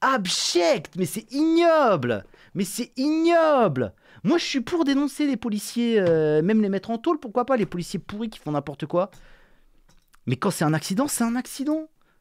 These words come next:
Ok, la, la, la responsabilité du policier peut être, euh, peut être, peut être mise en lumière s'il a mal fait son boulot.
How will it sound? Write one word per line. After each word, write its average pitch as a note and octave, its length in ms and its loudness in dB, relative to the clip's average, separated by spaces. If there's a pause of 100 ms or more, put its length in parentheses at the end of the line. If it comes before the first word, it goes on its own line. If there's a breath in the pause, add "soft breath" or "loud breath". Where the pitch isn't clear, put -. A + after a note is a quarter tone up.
Ok, G3 220 0 (220)
la, E3+ 240 2
la, E3+ 160 2
la F3 100 0
responsabilité G3 600 -6
du F3 100 -8
policier F3 380 -6
peut - 160 -6
être, D3+ 220 0
euh, C3 240 0 (480 loud breath)
peut F3 100 -2
être, E3 200 0
peut E3 100 -4
être E3+ 160 -6
mise F3+ 180 -2
en F3 80 -2
lumière F3+ 540 -2 (200 soft breath)
s'il E3 260 -4
a D3+ 60 2
mal E3 160 0
fait E3 140 -4
son E3 160 -6
boulot. E3+ 420 -2